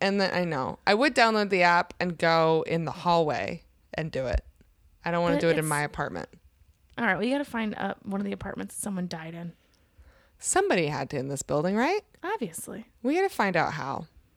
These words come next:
Speaker 2: Okay, I'll find, I'll look through the public <laughs> records.
Speaker 1: Yeah.
Speaker 2: See who
Speaker 1: So,
Speaker 2: died and where.
Speaker 1: the Christmas ghost.
Speaker 2: Yeah.
Speaker 1: That's the theme.
Speaker 2: <gasps> That would be a good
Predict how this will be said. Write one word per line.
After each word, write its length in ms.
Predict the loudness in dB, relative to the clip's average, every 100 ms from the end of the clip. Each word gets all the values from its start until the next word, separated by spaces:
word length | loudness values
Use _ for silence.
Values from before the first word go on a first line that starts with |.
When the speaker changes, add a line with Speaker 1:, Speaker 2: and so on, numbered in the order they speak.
| _ _ -12 -8
Speaker 2:
Okay, 320 | -2 0 2
I'll 140 | 0
find, 260 | 0 0 2
I'll 160 | 2 2
look 140 | 0
through 140 | -2
the 100 | -2
public 380 | -2 -2 -4 -2
<laughs> 0 |
records. 300 | -2 -2 -6 -14 -20 -4
Speaker 1:
Yeah. 280 | 0 0 -2
Speaker 2:
See 240 | -6 0 0
who 160 | 2
Speaker 1:
So, 80 | 6 8
Speaker 2:
died 300 | 8 6 4
and 160 | 2
where. 380 | 0 0 0 -2 -10 _
Speaker 1:
the 100 | -4
Christmas 520 | 2 2 4 2 2
ghost. 500 | 4 4 4 0 -8 -14 -20 _ _ -12 -2
Speaker 2:
Yeah. 240 | 0 0 -2
Speaker 1:
That's 220 | -2 -2
the 80 | -4
theme. 260 | -4 0 0
Speaker 2:
<gasps> 120 | 0 -4 -10 -6
That 200 | -2 0
would 120 | 0 0
be 240 | 0 0 -2
a 100 | -4
good 520 | -2 -2 -2 -6